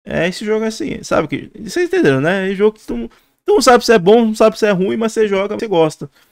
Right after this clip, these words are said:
Entendeu? Mas é ruim ao mesmo tempo que você gosta. É confuso. Mas tá aí, ó, quatorze contos, quinze reais, na verdade.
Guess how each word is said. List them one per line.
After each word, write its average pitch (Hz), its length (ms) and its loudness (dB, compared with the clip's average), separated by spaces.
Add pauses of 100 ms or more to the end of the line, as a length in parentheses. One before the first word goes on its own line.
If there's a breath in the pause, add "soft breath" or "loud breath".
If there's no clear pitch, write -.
(200 soft breath)
Entendeu? 165 440 0
Mas 185 220 0
é 247 60 2
ruim 214 260 0
ao 262 60 -2
mesmo 233 180 0
tempo 185 220 -2
que - 80 -18
você 185 100 -4
gosta. 131 460 -2 (560)
É - 100 -6
confuso. 220 680 -6 (580)
Mas 185 160 -8
tá - 120 -6
aí, - 180 0
ó, 127 80 -2
quatorze 208 400 -10
contos, 131 320 -8
quinze 190 240 -8
reais, 117 320 -6
na 127 160 -10
verdade. 120 400 -8